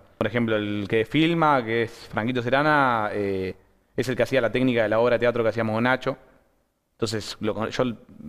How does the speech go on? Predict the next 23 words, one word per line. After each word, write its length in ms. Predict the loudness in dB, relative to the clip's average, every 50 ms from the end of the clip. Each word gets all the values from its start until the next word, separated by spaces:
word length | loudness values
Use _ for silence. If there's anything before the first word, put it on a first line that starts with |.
| -14 -16 -16 -18 -20 -16
bueno, 460 | -12 -10 -4 0 0 0 0 0 -6 -6 0
todos 220 | 2 2 2 2
viajamos 480 | 0 -2 -2 0 0 -2 -2 -2 -4 -6 -10 _ -20 -20 _ _ _ _ _ _ _ -14
sí, 200 | -8 -6 -6 0
cuatro 340 | 4 4 4 6 4 2
años 180 | 2 2 2 2
por 100 | 0 0
el 40 | 2
país 180 | 2 0 2
con 100 | 2 0 -2
ese 100 | -2 0
chabón. 200 | 2 2 2 2
Yo 100 | 2 2
dormía 280 | 2 4 4 2 2
con 100 | 2 2
el 60 | 0 0
chabón 160 | 0 0 0
en 40 | 2
la 40 |
misma 120 | 2 2 2
habitación, 380 | 2 0 0 0 2 0 0
o 40 | 0
sea, 220 | 2 0 0 0